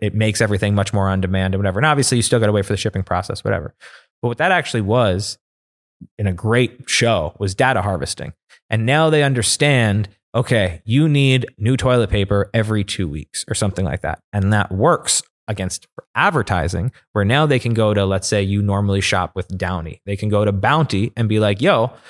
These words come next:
we know this guy who normally spends this much every month. How much would you pay to get in front of him as a potential consumer?" And now they, like, have more lucrative ads because they know about you and they can dial in the experience more, right?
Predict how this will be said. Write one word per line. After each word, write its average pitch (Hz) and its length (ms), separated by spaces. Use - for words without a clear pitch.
we 127 120
know 160 120
this 135 180
guy 113 280
who 113 80
normally 110 320
spends 95 400
this 113 200
much 107 300
every 104 300
month. 101 360
How 117 240
much 131 220
would 131 120
you 233 140
pay 110 240
to 90 80
get 101 160
in 101 80
front 101 220
of 87 80
him 87 160
as 92 80
a 85 60
potential 92 340
consumer?" 78 560
And 113 240
now 104 260
they, 107 280
like, 104 200
have 104 300
more 104 260
lucrative 107 520
ads 123 360
because 101 300
they 101 160
know 107 180
about 98 400
you 92 240
and 101 140
they 101 100
can 95 240
dial 95 340
in 87 120
the 87 100
experience 120 580
more, 76 240
right? 98 280